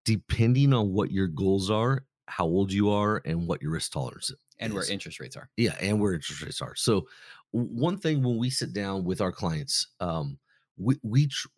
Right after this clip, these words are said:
Speaker 1: it's not really an either or. Should I do stocks or should I do bonds? It really is unique to each person. So when we sit down with our clients, both Ben and myself, we view ourselves as educators. Um,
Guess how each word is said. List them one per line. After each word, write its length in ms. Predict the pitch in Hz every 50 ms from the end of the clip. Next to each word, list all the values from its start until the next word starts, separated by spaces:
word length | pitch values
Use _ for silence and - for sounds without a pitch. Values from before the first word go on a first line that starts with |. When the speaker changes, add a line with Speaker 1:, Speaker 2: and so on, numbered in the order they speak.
| 98 - - - - _ _ _ _ _ -
Speaker 1:
it's 160 | 131 - 135
not 180 | 160 185 - -
really 240 | 151 147 143 131
an 120 | 113 101 - -
either 260 | 95 98 92 92 90
or. 300 | 87 85 82 - - -
Should 160 | - - 113
I 40 | 95
do 120 | 92 98
stocks 420 | 92 - - - 95 92 92 - -
or 60 | 82
should 220 | - - - 78
I 40 | 80
do 160 | 80 85 82
bonds? 540 | 69 64 71 71 67 - _ - - - - _ _ -
It 140 | 101 104 92
really 340 | 104 107 110 104 101 95 95
is 160 | 92 80 82
unique 320 | 87 90 85 85 82 73 - _ _ -
to 180 | - 92 -
each 240 | - 87 82 - -
person. 360 | - 95 80 - - 67 -
So 180 | - - 104 95
when 140 | 95 98 98
we 100 | 120 143
sit 180 | - - -
down 160 | 92 101 98
with 120 | 92 87 -
our 80 | 80 76
clients, 300 | - 87 76 76 82 -
both 200 | - - 92 - -
Ben 280 | - 95 95 92 92 - -
and 180 | 87 90 92
myself, 540 | 92 95 92 - - - 67 62 - - - _ - - - - - - _ _
we 640 | 76 80 101 113 117 117 117 117 120 120 117 - - _
view 320 | 90 76 87 95 120 131 127
ourselves 380 | 117 - - 104 95 92 85
as 140 | 87 80 78
educators. 720 | 82 76 69 - - - - - - - - - - - - _ _ _ _ _ _ _ _ _ _ _ 90
Um, 360 | 95 95 87 80 69 67